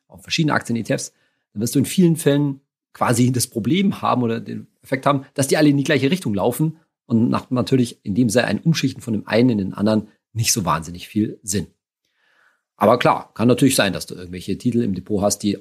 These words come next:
sich auseinanderentwickeln, dann könntest du das machen. Einfacher noch, wo es sich offensichtlich unterschiedlich entwickelt, ist natürlich auf Basis deines Gesamtvermögens, deiner Asset Allocation, nämlich mit dem Unterschied zwischen Aktien-E T Fs und zum Beispiel Tagesgeld und Festgeld. Das wird sich immer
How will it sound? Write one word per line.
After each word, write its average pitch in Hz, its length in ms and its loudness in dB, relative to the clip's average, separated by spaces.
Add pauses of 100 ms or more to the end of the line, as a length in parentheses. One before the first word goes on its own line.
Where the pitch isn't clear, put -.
sich 98 200 -10
auseinanderentwickeln, 123 600 0
dann 113 140 0
könntest - 320 -8
du 117 60 -8
das 123 120 -4
machen. 110 280 0 (960)
Einfacher 165 400 2
noch, 180 220 0
wo 107 140 0
es - 300 -8
sich - 260 -8
offensichtlich 143 500 2
unterschiedlich 135 380 -2
entwickelt, 139 320 2
ist - 160 -10
natürlich 120 380 -4 (160)
auf - 160 -20
Basis 107 260 2
deines 98 560 -4
Gesamtvermögens, 131 580 2
deiner - 220 -6
Asset - 200 -6
Allocation, 135 440 0
nämlich 117 300 2 (260)
mit - 100 -18
dem 143 80 2
Unterschied 135 460 0 (300)
zwischen 127 720 2 (400)
Aktien-E 113 440 0
T - 160 -2 (160)
Fs - 320 -6 (240)
und 110 380 -2
zum 104 120 -6
Beispiel 90 180 -6
Tagesgeld 87 380 -6
und - 40 -12
Festgeld. 82 380 0
Das 95 160 -8
wird 110 140 -4
sich - 200 -8
immer 143 260 2